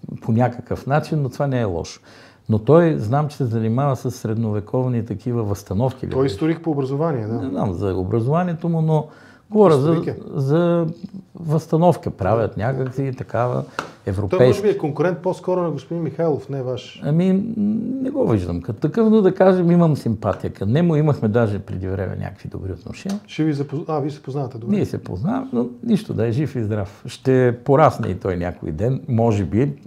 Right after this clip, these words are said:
Speaker 1: макар че и така е симпатичен. А, сега, м,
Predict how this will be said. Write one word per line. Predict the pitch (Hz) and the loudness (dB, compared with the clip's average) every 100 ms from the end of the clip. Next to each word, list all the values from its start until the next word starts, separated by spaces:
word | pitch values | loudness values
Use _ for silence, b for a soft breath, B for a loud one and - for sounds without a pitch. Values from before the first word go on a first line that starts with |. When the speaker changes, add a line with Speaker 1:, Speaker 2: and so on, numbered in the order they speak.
| 165 | -2
Speaker 1:
макар | 135 127 156 | 0 4 2
че | 139 135 | 2 -4
и | |
така | 131 131 117 | -4 -2 -2
е | |
симпатичен. | - 95 - 87 - - - B B B B B B _ _ 127 | -2 -4 -6 -8 -10 -16 -18 B B B B B B _ _ -2
А, | 120 117 | 2 0
сега, | - 120 117 101 - _ _ _ _ | 0 0 2 0 -4 _ _ _ _
м, | - 131 123 120 123 | -6 -4 -2 -2 -4